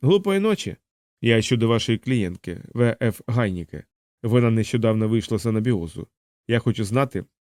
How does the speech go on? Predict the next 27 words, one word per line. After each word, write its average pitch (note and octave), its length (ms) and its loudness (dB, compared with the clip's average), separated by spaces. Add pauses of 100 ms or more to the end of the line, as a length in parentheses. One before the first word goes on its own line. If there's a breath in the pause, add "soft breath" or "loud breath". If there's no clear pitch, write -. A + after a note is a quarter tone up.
(140)
Чоловік D3 360 4
похитав B2+ 440 0
головою. A2 520 -2 (440)
Ми G#3+ 220 0
не D#3 160 2
надаємо G3 500 2
інформацію C#3+ 680 0
про C#3+ 140 -2
наших E3+ 340 -2
клієнтів D#3 460 -2
телефоном. A2+ 640 -4 (360)
І, G3+ 140 0
звісно, F3+ 360 0
не D3+ 120 0
серед A#2+ 300 0
ночі. F2+ 320 -8 (440)
Зателефонуйте G3+ 760 0
після D3+ 280 -2
десятої C#3 500 0
ранку. F#2 340 -6 (420)
А D#3 120 2
ще A3 200 0
краще C#3 340 2
прийдіть F3+ 380 0
особисто. G#2+ 600 -2 (460)
Звісно, A2+ 400 2
обов'язково. G#2+ 600 0